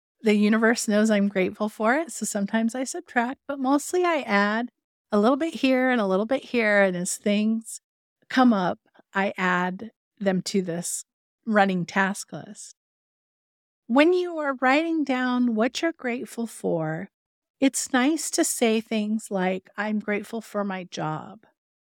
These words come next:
But also, I want you to focus on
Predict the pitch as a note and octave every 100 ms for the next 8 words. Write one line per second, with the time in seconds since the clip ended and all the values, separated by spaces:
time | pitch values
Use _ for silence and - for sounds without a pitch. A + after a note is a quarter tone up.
0 | _ - A#3+ - C#4 D#4+ - D4 C4+ A#3+
1 | C4 D4 - F#4 - B3 A#3 - A#3+ -
2 | G#3 F#3+ F#3+ G3+